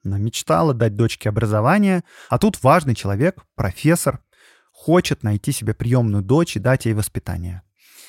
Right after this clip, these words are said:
При этом профессор поставил довольно жесткие условия. Он берет дочку Екатерины, Калерию Коршунову, шести лет, на воспитание до пятнадцати лет.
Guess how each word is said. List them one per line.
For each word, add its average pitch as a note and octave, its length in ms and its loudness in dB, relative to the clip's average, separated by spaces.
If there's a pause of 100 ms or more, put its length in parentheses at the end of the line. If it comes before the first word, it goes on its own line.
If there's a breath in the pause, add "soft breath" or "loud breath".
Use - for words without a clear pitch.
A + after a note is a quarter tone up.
(580 soft breath)
При E3 140 6
этом G#3 240 4
профессор G#3 580 2
поставил F3+ 440 2
довольно D#3 420 4
жесткие C3+ 640 2
условия. - 540 -2 (880 soft breath)
Он A3+ 200 6
берет F#3+ 220 6
дочку F3 340 4
Екатерины, A2+ 680 0 (100)
Калерию D3+ 460 4
Коршунову, G#2 840 -4
шести - 440 -4
лет, A#2 280 0 (400)
на C3 160 4
воспитание F3+ 600 2
до E3 240 2 (100)
пятнадцати A#2+ 640 -2
лет. G2+ 320 -4